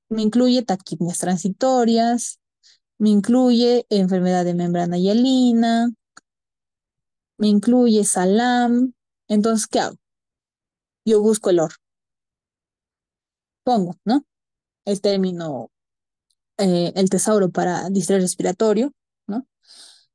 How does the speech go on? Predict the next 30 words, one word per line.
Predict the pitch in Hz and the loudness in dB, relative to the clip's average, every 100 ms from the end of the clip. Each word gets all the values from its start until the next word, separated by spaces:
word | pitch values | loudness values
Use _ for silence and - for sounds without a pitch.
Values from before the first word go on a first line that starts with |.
| _ - | _ -4
Eh, | 214 202 190 185 180 185 | 0 2 2 2 0 2
distrés | 202 220 220 | 2 2 2
respiratorio | 214 208 226 233 | 2 2 2 2
de | 208 | 2
recién | 190 208 | 2 0
nacido, | 190 190 151 - | 0 -2 -4 -2
o | 285 254 302 381 | 2 2 2 0
taquipnia | 196 - 196 190 | -4 0 0 0
transitoria | 190 190 190 190 | 0 -2 0 0
de | 180 | 0
recién | 180 196 185 | 0 -2 -2
nacido, | 175 175 - | -4 -8 -2
o | 294 285 311 | 0 2 2
enfermedad | 233 208 180 180 | 0 0 0 0
de | 175 | 0
membrana | 175 175 180 | -2 -2 -2
hialina, | 180 180 165 - | -2 -2 -2 0
o | 285 311 | 2 2
salam. | 320 202 190 160 - | 0 -2 -2 -4 -6
¿Por | 214 214 | -4 0
qué? | 370 | 0
Porque | - 254 | 0 0
me | 254 | 2
va | |
a | 285 | 2
abarcar | 285 277 277 _ _ | 0 -2 -8 _ _
todos | 262 269 262 240 220 | 0 2 2 2 2
estos | 214 - - | 0 -2 -6
temas, | 185 - - - | -8 -8 -10 -6
¿no? | 226 | -6